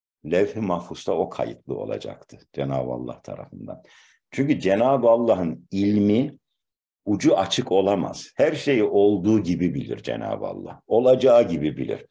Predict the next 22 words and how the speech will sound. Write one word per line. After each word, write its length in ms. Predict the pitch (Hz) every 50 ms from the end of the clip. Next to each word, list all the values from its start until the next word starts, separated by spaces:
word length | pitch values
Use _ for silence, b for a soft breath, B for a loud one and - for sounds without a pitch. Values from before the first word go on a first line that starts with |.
| b b b b _ _ _ _ _
Yani 220 | - 117 135 139
orada 520 | 131 117 123 139 151 143 135 127 107 90 92
Hazreti 460 | 110 113 110 120 131 131 131 - 127
Ömer 400 | 127 117 107 101 92 90 87 - - _ _ _ _ _ _ _
Şam'a 360 | - - - 92 110 139 160
gitmeye 480 | 147 127 120 - 95 92 90 90 87 85
karar 380 | - 82 82 82 80 80 80
verseydi, 760 | 78 80 - - - - 143 147 139 110 117 151 147 147 - _ _ _ _ _ _ _ _ _
levh-i 380 | 71 78 104 123 120 104 104 104
mahfuzda 680 | 98 92 85 82 - 90 82 - - 123 135 - 143
Şam'a 360 | - - - 82 90 98 104 104
gidecek 540 | 87 82 65 67 65 62 64 60 - -
yazardı, 680 | 67 60 57 62 65 60 58 62 64 71 120 139 135 135 - _ _
yazılıyor 480 | 73 73 73 - 85 78 78 76 71
olurdu. 540 | 65 62 60 62 65 65 - - 139 139 - - _ _ _ _ _ _
Medine'ye 600 | - 80 95 95 117 156 151 151 135 120 104 90
döndü, 540 | 95 95 95 95 85 85 127 151 156 143 - _ _ _ _ _ _ _ _ _ _ _ _ _ _ -
levh-i 260 | 85 101 107 - 87 82
mahfuzda 500 | 82 82 76 - 78 73 69 - - 104
Medine'ye 600 | 92 87 87 85 85 87 82 78 73 69 65 -
dönecek 500 | 64 58 60 60 55 - - - - -
yazılı. 340 | - - - - 55 50